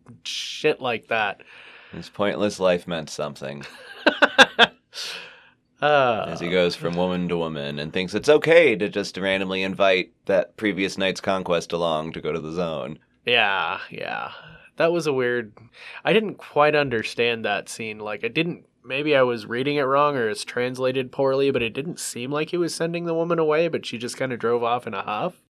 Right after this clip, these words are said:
Speaker 2: It was kind of confusing. It may have been a translation thing, but
Speaker 1: Yeah.
Speaker 2: just the way it all went down, it was like a silent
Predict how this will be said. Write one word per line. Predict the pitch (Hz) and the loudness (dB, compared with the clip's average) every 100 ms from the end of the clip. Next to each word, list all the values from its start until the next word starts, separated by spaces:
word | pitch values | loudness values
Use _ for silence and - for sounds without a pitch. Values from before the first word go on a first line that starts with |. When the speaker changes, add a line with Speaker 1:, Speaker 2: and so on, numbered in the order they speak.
| _ _ | _ _
Speaker 2:
It | - 143 | -10 -6
was | 156 | -6
kind | - 156 160 | 0 2 2
of | 156 | 0
confusing. | 110 90 87 82 92 | -2 -2 -4 -2 -4
It | 90 | -2
may | 95 | -2
have | 92 | -2
been | 82 | -4
a | 80 | -8
translation | - 82 76 71 67 67 62 62 | -8 -8 -8 -6 -8 -8 -14 -10
thing, | 60 62 - | -10 -10 -8
but | - 120 | -8 -4
Speaker 1:
Yeah. | 120 120 110 98 | 0 2 2 -2
Speaker 2:
just | 98 - | -4 0
the | 117 | 4
way | 113 117 | 8 10
it | 113 | 10
all | 110 104 | 8 8
went | 101 - | 4 2
down, | 98 95 90 85 | 2 4 4 2
it | 85 | -2
was | 80 82 | -4 -2
like | 80 80 | -2 -2
a | 78 | -4
silent | - 87 82 82 73 - - - | -2 -2 0 -2 -4 -8 -10 -12